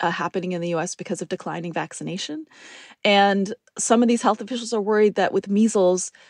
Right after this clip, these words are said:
if it comes back in some ways, they might not have the power to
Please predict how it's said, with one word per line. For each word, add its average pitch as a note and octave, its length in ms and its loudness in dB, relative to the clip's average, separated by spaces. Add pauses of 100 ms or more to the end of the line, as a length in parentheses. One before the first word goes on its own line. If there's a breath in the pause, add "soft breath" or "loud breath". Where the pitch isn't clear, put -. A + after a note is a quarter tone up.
(160 soft breath)
if G3 140 -4
it - 120 -8
comes D#3 260 -8
back D4 480 2
in G#3 120 -2
some G3+ 280 -2
ways, G3+ 340 -2 (220 soft breath)
they A3+ 120 10
might A3 280 -2
not A#3 240 4
have B3 420 4
the D4 80 -6
power C#4 460 -2
to A3+ 500 -6